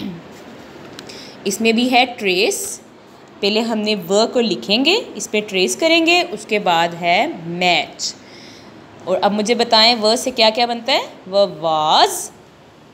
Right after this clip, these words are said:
व vaseline, व vegetables। अब हमने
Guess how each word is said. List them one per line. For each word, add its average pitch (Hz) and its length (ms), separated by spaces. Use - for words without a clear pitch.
व 170 200
vaseline, 180 720
व 208 120
vegetables। 196 1000
अब 202 140
हमने 214 480